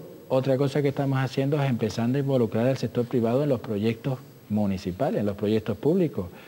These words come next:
El municipio de Los Realejos, pues, tiene un déficit importante de aparcamientos, tiene un déficit importante de zonas comerciales que intentamos potenciar para luchar contra el monstruo de las grandes superficies. Pero claro, ese,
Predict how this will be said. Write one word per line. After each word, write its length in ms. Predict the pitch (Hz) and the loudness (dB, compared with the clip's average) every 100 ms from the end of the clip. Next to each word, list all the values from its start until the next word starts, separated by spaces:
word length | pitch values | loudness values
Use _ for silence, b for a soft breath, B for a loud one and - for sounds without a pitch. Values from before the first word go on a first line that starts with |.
| B B B - | B B B -6
El 380 | 98 98 98 | -2 0 0
municipio 500 | 95 98 98 113 110 | 0 -2 -2 -2 0
de 60 | 120 | 2
Los 80 | 117 | 2
Realejos, 400 | 120 123 127 127 | 4 4 2 0
pues, 160 | 110 | -4
tiene 220 | - 113 117 | -2 2 4
un 60 | 117 113 | 4 4
déficit 440 | 117 113 110 113 | 2 0 -2 0
importante 520 | 110 113 104 110 104 | 0 0 -2 -2 0
de 120 | 107 | 0
aparcamientos, 760 | 104 98 95 101 156 143 123 117 | 0 -4 -4 -4 -2 -2 -4 -4
tiene 280 | - 101 101 | -4 -4 -2
un 100 | 101 | 0
déficit 440 | 104 107 101 104 | -2 -4 -6 -4
importante 760 | 101 101 98 98 104 101 107 107 B B B B B | -4 -2 -4 -2 -2 0 -2 -4 B B B B B
de 420 | 87 98 92 95 | -2 2 2 2
zonas 320 | 90 101 104 101 | 0 0 0 0
comerciales 720 | 104 104 101 110 113 123 147 B B B | -2 0 0 0 2 2 0 B B B
que 100 | - | -4
intentamos 480 | 101 104 104 139 151 | 0 0 2 0 0
potenciar 500 | 156 151 135 123 147 | -2 0 -2 0 -2
para 260 | 151 131 113 | 0 0 2
luchar 400 | 110 104 123 131 | 0 0 -2 -2
contra 460 | 123 113 113 107 104 | -2 -2 -2 0 0
el 120 | 101 | 2
monstruo 400 | 110 123 - 110 | 0 0 -2 0
de 80 | 104 | 0
las 140 | 101 | -2
grandes 280 | 110 107 101 | -2 -4 -4
superficies. 680 | 101 95 92 147 151 110 95 B B B | -6 -6 -4 -4 -2 -4 -6 B B B
Pero 180 | - 95 | -6 -2
claro, 340 | 95 143 175 - - - - - | 2 2 2 -4 -12 -18 -10 -4
ese, 400 | 117 - 131 | -2 0 0